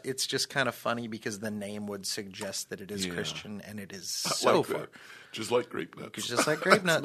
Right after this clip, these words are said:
Speaker 2: It's neither grape nor nut. <laughs>
Speaker 1: It's, uh, yeah. Um, and this is, this one is maybe the hardest one for me, this last one, um,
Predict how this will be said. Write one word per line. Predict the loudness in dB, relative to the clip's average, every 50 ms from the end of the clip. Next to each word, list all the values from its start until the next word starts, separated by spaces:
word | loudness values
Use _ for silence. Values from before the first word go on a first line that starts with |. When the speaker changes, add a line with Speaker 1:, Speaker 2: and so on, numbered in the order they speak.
| 6
Speaker 2:
It's | 4 6
neither | 4 0 0
grape | 2 2 4 2 2 0
nor | -2 -2 -2 0 0
nut. | -2 -4 -4 -6 -4
<laughs> | -2 -2 -2 -2 -4 -14 -6
Speaker 1:
It's, | 0 2 4 6 6
uh, | 8 6 6 6 4 2 2 2 4
yeah. | 4 4 6 6 4 4 0 -2 -2 -4 -4 -4 -4 _ -8 -8 -8 -8 _ _ _ _ _ _ _ _ _ _ _ _ _ _ _ _ 0 0 2 2 0 -2 -8 -10 -12 -14 _ _ 8
Um, | 10 12 12 12 12 10 6 2 -2 -4 -8 -12 -20 -20 -14 _ 4
and | 6 6 8
this | 8 8 6 6 4
is, | 4 2 2 2 0 0 -4 -10 _ _ _ _ _ _ _ _ _ _ -20 -20 -14 -6
this | 0 2 2 4 4 4
one | 2 2
is | 2 2 2
maybe | 2 2 2 2 2
the | 2 2
hardest | 4 4 2 2 0 -6 -6 -8 -10
one | -12 -16 -16
for | -16 -16 -16 -16 -16
me, | -16 -18 -20 _ _ _ _ _ -14
this | -10 -8 -6 -6
last | -6 -6 -8 -8 -10 -10 -10
one, | -12 -16 -18 -18 -20 -20 -20 -20 -20 -20 -20 -20 -20 _ _ _ _ 2
um, | 4 4 4 4 2 -2 -4 -6 -8 -8 -10 -14